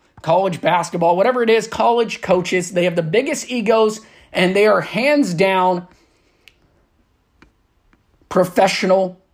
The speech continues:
bullshitters. They're the best bullshitters sports has to offer. Why? I don't know.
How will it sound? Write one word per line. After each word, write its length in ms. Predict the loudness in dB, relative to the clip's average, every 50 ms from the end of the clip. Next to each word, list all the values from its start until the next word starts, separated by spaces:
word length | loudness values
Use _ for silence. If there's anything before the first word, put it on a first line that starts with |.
| _ _ _ -16
bullshitters. 800 | -4 0 0 0 0 0 -2 -6 -6 -6 -8 -12 -16 -18 -20 -20 _ _ _ _ _ _ _ _ _ _ _ -12
They're 220 | -2 2 2 4 4
the 120 | 4 2
best 420 | 0 0 2 2 2 2 0 -2
bullshitters 760 | 0 0 0 0 0 -2 -2 -2 0 0 0 0 -2 -6 -12 _ _ _ _ _ -18
sports 440 | -18 -10 -2 0 0 0 0 0 0
has 360 | 2 2 4 2 2 0 -4
to 120 | -4 -2
offer. 380 | -2 -4 -4 -4 -8 -12 -16 -18 -20 _ _ _ _ _ _ _ _
Why? 500 | -6 0 2 4 4 4 4 2 0 -2 -8 -16 _ _ _ _ _ _ -6
I 160 | -2 2 2
don't 140 | 2 2 2
know. 360 | 2 2 2 0 -2 -6 -12